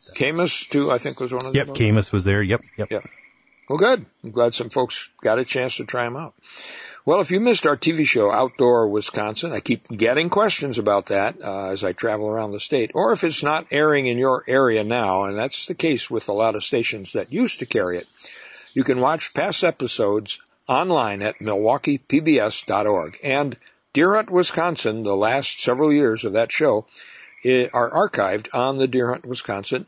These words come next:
Speaker 2: YouTube channel.
Speaker 1: You can check out this radio program and take it with you, download it, uh, and listen on the go at lake dash link dot com. Go to Outdoors Radio, and you can download it there.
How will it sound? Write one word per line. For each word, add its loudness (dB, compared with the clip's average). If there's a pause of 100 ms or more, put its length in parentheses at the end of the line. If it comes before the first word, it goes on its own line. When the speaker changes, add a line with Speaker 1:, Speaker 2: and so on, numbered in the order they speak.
Speaker 2:
YouTube 2
channel. -10 (1300)
Speaker 1:
You -10
can 4
check -2
out -2
this 0
radio 2
program 0
and 2
take 0
it -4
with 0
you, 4
download 2
it, 0
uh, 2
and 2
listen 2
on 2
the 4
go 2
at 2
lake 0
dash 0
link 4
dot -2
com. 0
Go 2
to 0
Outdoors 0
Radio, 0 (340)
and 2
you 2
can 0
download 2
it -6
there. 4